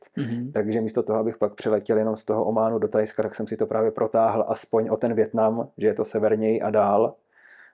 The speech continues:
Speaker 2: A začnu tu druhou tra-, část trasy ve Vietnamu, vezmu to do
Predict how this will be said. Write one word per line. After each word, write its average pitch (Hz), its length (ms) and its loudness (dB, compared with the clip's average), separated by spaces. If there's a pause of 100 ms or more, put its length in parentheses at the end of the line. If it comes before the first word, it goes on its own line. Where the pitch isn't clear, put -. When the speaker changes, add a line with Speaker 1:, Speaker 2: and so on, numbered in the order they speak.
(140)
Speaker 2:
A 104 360 2
začnu 107 300 -2
tu 110 100 -6
druhou 107 320 4
tra-, - 300 -8
část 107 300 -2
trasy 104 340 -2
ve 95 100 -2
Vietnamu, 123 580 2 (500)
vezmu 113 280 -4
to 110 140 2
do 92 340 0